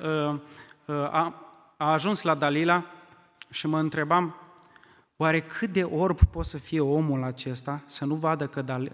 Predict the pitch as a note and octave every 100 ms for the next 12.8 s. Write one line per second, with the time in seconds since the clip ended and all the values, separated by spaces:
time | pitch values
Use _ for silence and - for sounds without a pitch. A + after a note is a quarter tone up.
0 | - C3 B2+ D#3 D3 D3 C3 C3+ C3 D3
1 | C3+ - - _ C#3+ C3+ D3 - C3 A#2+
2 | G#2+ - _ _ _ _ _ _ _ _
3 | _ _ _ _ _ _ _ _ _ _
4 | D#3 D#3+ F#3+ - - D#3 D#3 F#3 E3+ E3
5 | A#3 A3+ G3 F3+ D#3 - C#3 E3+ F3 -
6 | C#3+ - C#3+ C#3 C#3 C3 _ _ _ -
7 | - E3 C3 B2+ - - - - - D#3+
8 | D#3+ - - - B2+ A#2+ - _ _ _
9 | _ _ _ G#3 A3+ G#3 F3+ F3 F3 D#3+
10 | D3 F3 E3 D#3 C3+ - - - - _
11 | _ _ D3+ D#3+ E3+ D3+ D#3 - F3+ F3
12 | F3 F3 F3 - E3+ - F3+